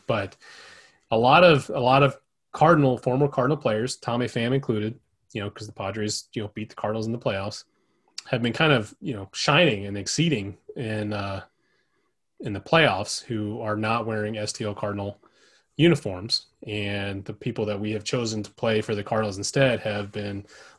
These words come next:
lackluster, I guess, to say the least, in their, in their performance, especially on offense. What,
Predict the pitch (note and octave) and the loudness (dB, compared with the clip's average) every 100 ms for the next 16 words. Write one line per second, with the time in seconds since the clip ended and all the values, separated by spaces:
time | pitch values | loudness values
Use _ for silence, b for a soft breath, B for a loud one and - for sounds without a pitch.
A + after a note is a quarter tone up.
0 | B B2 - A2+ A2 - F#2 F#2 _ - | B 2 2 -2 -2 -4 -8 -16 _ -16
1 | G2 G2+ F#2 - G2+ G#2+ G2 F#2+ G2+ G2 | -12 -10 -8 -6 -4 -4 -6 -6 -6 -6
2 | - G#2 G2 F#2 - b b b b A2 | -6 -8 -8 -10 -12 b b b b -8
3 | G2+ F#2+ G2+ A#2 G#2 F#2 - - G2+ - | -6 -6 -6 -4 -4 -4 -8 -6 -6 -8
4 | G2 F#2 F#2+ F2+ - G2 - A#2 A#2 | -10 -12 -12 -12 -14 -14 -8 -6 -6